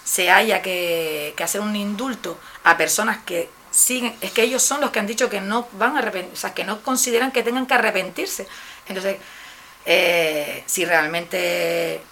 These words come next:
Pedro Sánchez va a hacer caso, como dice Artemi, a realmente lo, lo que ha puesto el Supremo, pues en principio debería ser un no.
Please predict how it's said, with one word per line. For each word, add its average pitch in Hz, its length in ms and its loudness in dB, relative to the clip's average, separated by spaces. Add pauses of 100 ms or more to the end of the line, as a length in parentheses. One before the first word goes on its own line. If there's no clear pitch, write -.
(100)
Pedro 165 280 -2
Sánchez 214 280 -2
va 160 40 -6
a - 20 -6
hacer 160 220 -8
caso, - 380 0 (200)
como 160 260 -16
dice 156 240 -8
Artemi, 202 420 -8 (180)
a 143 360 -4
realmente 170 600 -6
lo, 160 320 -8 (120)
lo 160 160 -6
que 165 160 -8
ha 165 500 0
puesto 190 380 -4 (100)
el 135 440 -10 (340)
Supremo, 175 640 0 (1080)
pues 160 140 -8
en 160 60 -8
principio 151 320 -8
debería 170 260 2
ser 285 160 2
un 202 120 0
no. 285 200 4